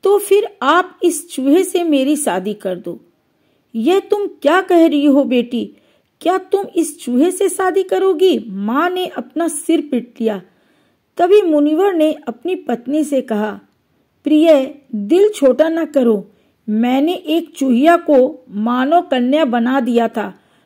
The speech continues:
मगर उसने अपना जाति प्रेम नहीं छोड़ा। हमारे भाग्य में यही था। अब भूल जाओ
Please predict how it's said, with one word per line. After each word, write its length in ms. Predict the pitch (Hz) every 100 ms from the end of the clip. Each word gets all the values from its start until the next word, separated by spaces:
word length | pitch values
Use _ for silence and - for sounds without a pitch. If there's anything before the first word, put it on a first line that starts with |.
| -
मगर 400 | 220 277 311 359 -
उसने 340 | 247 - 339 370 -
अपना 500 | 247 302 320 269 -
जाति 560 | 196 180 226 233 240 359
प्रेम 320 | 359 320 330
नहीं 380 | 311 233 226 285
छोड़ा। 460 | 294 226 208 202 190 _ _ _ _ _
हमारे 440 | 254 262 277 320 370
भाग्य 460 | 240 254 302 330
में 320 | 330 285 302 415
यही 340 | 214 247 254
था। 320 | 285 - 202 - _ _ _ _ -
अब 160 | 311 339
भूल 460 | 220 170 294 320
जाओ 380 | 226 220 180 214